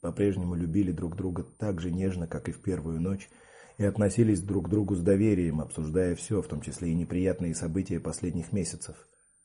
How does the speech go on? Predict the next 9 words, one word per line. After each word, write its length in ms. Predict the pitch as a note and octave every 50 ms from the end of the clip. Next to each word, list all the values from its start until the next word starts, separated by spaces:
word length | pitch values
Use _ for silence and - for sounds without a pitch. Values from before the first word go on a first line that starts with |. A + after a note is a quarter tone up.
| _ _ _ _ _ _ _ _ _ _ _ _ _ _
Но 100 | - F2
каким 400 | D#2+ G#2 G2 G2 - B2+ B2 A#2
бы 80 | G2+ G#2+
нежным 460 | G#2 G#2+ A2 A2+ G#2 G#2+ G2+ F#2+ F#2+
и 160 | F#2 - -
ласковым 540 | F2+ F#2 F#2+ F#2+ F#2+ - - - D#2+ D2+ D#2
я 140 | D2+ D2+ D#2
ни 200 | D#2 E2+ F#2 F#2
был 280 | D#2+ D#2 C2+ - -